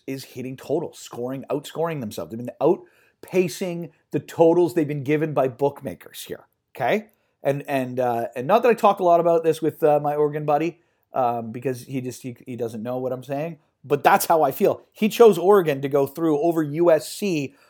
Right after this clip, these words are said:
Um, I feel like it's a, it's a, it's a risky move, but when you look at how Oregon's been performing against the spread, uh, especially from a total standpoint,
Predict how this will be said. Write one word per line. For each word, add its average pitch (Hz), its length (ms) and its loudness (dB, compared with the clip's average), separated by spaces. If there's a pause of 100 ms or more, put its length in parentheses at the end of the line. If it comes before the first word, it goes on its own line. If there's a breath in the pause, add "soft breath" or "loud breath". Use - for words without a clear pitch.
(140 soft breath)
Um, - 240 -8
I 220 220 -2
feel 226 300 2
like 196 220 2
it's 180 160 -4
a, 165 220 -6
it's 147 140 -8
a, 143 180 -4
it's - 180 -10
a 135 60 -2
risky 202 420 -2
move, 170 400 0
but 151 280 -2 (240 soft breath)
when 165 100 -8
you 160 120 -2
look 202 240 0
at - 100 -6
how 170 100 0
Oregon's 160 340 -2
been 139 140 -8
performing 156 500 -4
against 135 240 -4
the 131 60 -18
spread, 165 480 -4 (240 soft breath)
uh, 123 160 -6
especially 160 360 -2
from 135 140 -8
a 127 40 -8
total 151 300 -2
standpoint, 190 580 -4